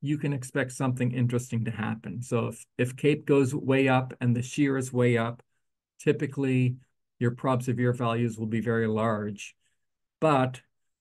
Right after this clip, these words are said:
for m-, less obvious, for storms that are producing severe weather in a less obvious environment, um,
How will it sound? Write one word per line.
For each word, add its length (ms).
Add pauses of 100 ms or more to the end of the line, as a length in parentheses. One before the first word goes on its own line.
for 420
m-, 320
less 600 (680)
obvious, 720 (760)
for 120
storms 420
that 140
are 180
producing 580
severe 360
weather 480 (480)
in 160
a 120
less 560 (500)
obvious 640
environment, 920 (680)
um, 460